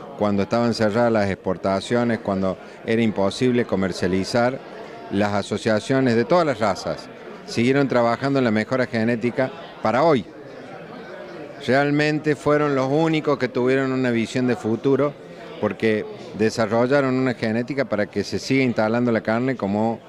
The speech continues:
la mejor carne del mundo. Eh, hay que ser coherente en esto de,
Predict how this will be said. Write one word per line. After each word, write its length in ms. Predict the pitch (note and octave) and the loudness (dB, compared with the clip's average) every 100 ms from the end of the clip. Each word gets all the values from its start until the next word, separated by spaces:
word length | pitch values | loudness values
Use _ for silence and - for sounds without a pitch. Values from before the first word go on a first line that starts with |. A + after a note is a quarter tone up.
| - | -10
la 100 | G2 | -4
mejor 340 | F#2+ G2 - A2 | 0 0 -2 -2
carne 260 | A2+ G#2 | -2 -2
del 80 | F#2+ | -2
mundo. 280 | G#2 D2+ C2 - - | -2 -4 -10 -18 -20
Eh, 120 | F2+ | -16
hay 200 | F2 G#2 | -10 -8
que 100 | G#2 | -6
ser 240 | A2 A#2 A2+ | -2 -2 0
coherente 720 | A2+ G#2 G2 G2+ A2 A2+ A#2 | 0 2 2 2 0 0 0
en 120 | G2 | 0
esto 340 | G#2 A2 A#2+ G#2+ | 0 0 0 2
de, 320 | F#2+ G2+ | 2 0